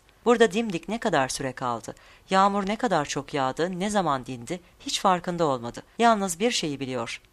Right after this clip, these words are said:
tarlanın içine yürüdüğünü. Ayak bileklerine kadar çamura gömülerek yürüdü. Giyitleri bedenine yapışmış, bütün kemikleri ortaya çıkmıştı. Tutsan dökülüverecekmiş gibi bir iskelet. Irgat kalabalığına girdi,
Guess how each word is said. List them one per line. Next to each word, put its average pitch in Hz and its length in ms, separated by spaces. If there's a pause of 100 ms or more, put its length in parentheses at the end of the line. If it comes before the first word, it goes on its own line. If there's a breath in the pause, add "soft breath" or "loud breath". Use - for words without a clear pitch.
tarlanın 190 440
içine 151 300
yürüdüğünü. 123 580
Ayak 240 280
bileklerine 214 460
kadar 165 280
çamura 185 380
gömülerek 170 520
yürüdü. 123 260 (140)
Giyitleri 196 460
bedenine 170 360
yapışmış, - 640
bütün 240 220
kemikleri 185 420
ortaya 156 320
çıkmıştı. - 480 (400 soft breath)
Tutsan 208 420
dökülüverecekmiş 170 800
gibi 196 200
bir 202 100
iskelet. 156 540 (420 soft breath)
Irgat 220 320
kalabalığına 196 560
girdi, 123 400